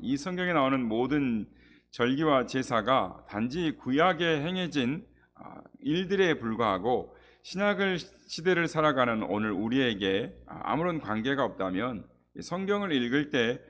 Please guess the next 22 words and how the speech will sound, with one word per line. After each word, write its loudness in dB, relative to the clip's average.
특별히 4
구약 4
제사에 4
관한 2
부분을 0
읽을 -2
때 0
무의미하게 0
느껴질 -2
것입니다. -4
그러므로 0
성경에 0
나오는 4
모든 2
절기와 0
제사가 -2
오늘을 0
살아가는 0
이 -2
시대에 0
무엇을 0
의미하는지 -2